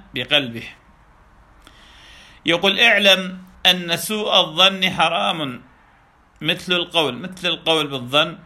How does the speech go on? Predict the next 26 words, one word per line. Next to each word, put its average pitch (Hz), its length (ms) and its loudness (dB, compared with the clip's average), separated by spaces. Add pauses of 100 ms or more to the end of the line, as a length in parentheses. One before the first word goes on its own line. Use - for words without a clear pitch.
(540)
حرام، 151 600 0
سوء 214 400 0
الظن 147 340 0
بالقلب 151 460 0
حين 170 580 -2 (640)
تسيء 196 500 0
الظن 180 720 0
بغير 170 580 2
أهل 165 220 0
الريب. 143 420 0 (1700)
يقول: 147 100 0
"فكما 202 540 4
يحرم 190 400 4
أن 170 240 -2
تحدث 170 560 0
غيرك 156 580 4
بمساوئ 180 960 2
إنسان، 170 560 2 (920)
يحرم 190 600 2
أن 185 280 -2
تحدث 180 580 0
نفسك 170 560 -2
بذلك 160 640 2
وتسيء 156 640 0
الظن 156 400 -2
به" 117 140 -8